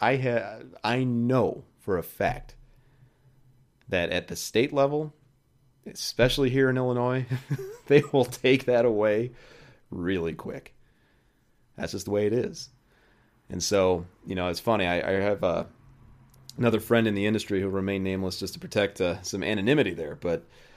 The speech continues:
you know, I got a text from him, and he's like, "You know, I just drove past this, this neighborhood golf course, and there were foursomes out there, and they were all grouping together." And I'm just like, You know,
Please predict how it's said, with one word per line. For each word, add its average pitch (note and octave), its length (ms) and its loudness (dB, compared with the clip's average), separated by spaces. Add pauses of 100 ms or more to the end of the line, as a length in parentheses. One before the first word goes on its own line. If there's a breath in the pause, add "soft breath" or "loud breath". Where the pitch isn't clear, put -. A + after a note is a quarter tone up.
(180 soft breath)
you A2 60 -8
know, F#2+ 60 -2
I F#2 40 -2
got G2 160 2
a E2 40 0
text B2+ 340 2
from F2 140 -6
him, F2 160 -4
and F2 260 -4
he's G2 200 -6
like, F#2 200 -2
"You A2 60 -2
know, C#3 160 2
I B2+ 100 4
just G#2+ 180 -8
drove C3 280 2
past C3 340 0
this, G2+ 280 -2
this F#2+ 240 -8
neighborhood A2+ 360 0
golf A2 280 2
course, A#2+ 340 2
and F2+ 100 -8
there G2+ 100 -4
were G2+ 80 -2
foursomes A#2+ 520 8
out A#2+ 220 2
there, A#2 400 4
and F#2 100 -4
they F#2+ 100 -2
were A2 140 2
all A2 220 2
grouping A#2 300 0
together." A2+ 440 2
And A#2 80 0
I'm A#2 120 0
just A#2 180 -6
like, A#2 180 -2
You B2+ 80 -4
know, E3 300 -4